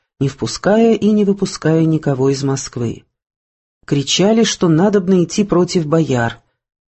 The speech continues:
Толпились в Крестовой у патриарха, который уговаривал их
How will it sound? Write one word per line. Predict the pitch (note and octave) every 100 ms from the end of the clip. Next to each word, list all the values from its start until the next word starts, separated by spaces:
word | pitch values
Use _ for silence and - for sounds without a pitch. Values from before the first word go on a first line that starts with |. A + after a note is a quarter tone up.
| _ _ -
Толпились | D#3 D3+ G#3+ A3 G#3 -
в |
Крестовой | - F3+ - - F#3 F#3+ G3+
у | F#3+
патриарха, | F3 F3 F3+ E3 C3+ B2+ - A#2 - _ _ _
который | - C3 E3+ E3+ -
уговаривал | D3 C#3+ B2+ F3+ G#3 G3+ G3+
их | G3+ - -